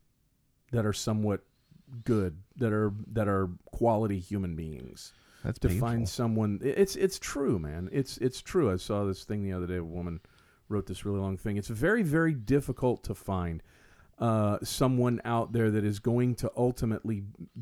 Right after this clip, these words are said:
Speaker 1: be, be honest and fair and just and decent to you on a constructive, productive level. It's very, very hard to find. It's, it's, and,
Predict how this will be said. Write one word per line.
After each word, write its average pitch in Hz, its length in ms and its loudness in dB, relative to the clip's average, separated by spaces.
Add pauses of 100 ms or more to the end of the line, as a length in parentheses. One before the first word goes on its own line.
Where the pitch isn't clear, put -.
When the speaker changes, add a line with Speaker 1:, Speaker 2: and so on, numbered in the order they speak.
Speaker 1:
be, 131 240 4 (320)
be 143 220 -2
honest 131 540 0
and 113 180 -2
fair 117 360 0
and 101 220 -2
just 117 440 0 (420)
and 120 200 0
decent 131 380 2
to - 140 -2
you 113 360 4
on 110 160 0
a 104 60 0
constructive, 117 800 -2
productive 104 540 -4
level. 101 260 -2
It's 123 140 -8
very, 175 800 0 (280)
very 135 760 6
hard 110 480 2
to 98 100 -4
find. - 600 -10 (1000)
It's, 131 240 6
it's, 123 180 2
and, 139 340 4